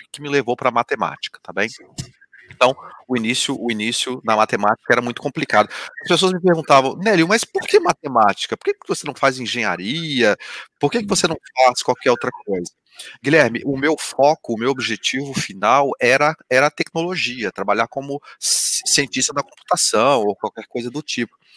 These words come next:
Mas alguém um dia me disse: "Nélio, vá para a matemática,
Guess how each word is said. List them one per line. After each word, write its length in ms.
Mas 180
alguém 300
um 80
dia 200
me 100
disse: 360
"Nélio, 320
vá 320
para 300
a 40
matemática, 840